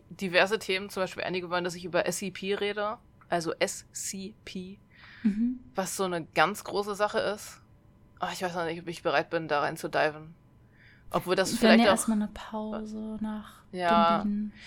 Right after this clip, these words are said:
Speaker 1: Vielleicht wär's, vielleicht kann ich das auch einfach so als Setup machen und dann in Zukunft immer mal wieder über,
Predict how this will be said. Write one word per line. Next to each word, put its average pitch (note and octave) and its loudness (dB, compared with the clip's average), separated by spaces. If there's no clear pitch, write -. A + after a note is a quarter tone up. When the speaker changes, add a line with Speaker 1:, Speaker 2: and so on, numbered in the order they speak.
Speaker 1:
Vielleicht G3+ 4
wär's, A3 8
vielleicht G3+ 2
kann A3+ 2
ich G#3 -2
das F#3+ -4
auch F#3 0
einfach F#3 2
so F3+ -2
als - -2
Setup F#3+ 4
machen E3+ 0
und D#3 -4
dann D3+ -4
in E3+ -6
Zukunft E3 -8
immer E3 -2
mal D3+ -2
wieder D#3 -4
über, D3+ -8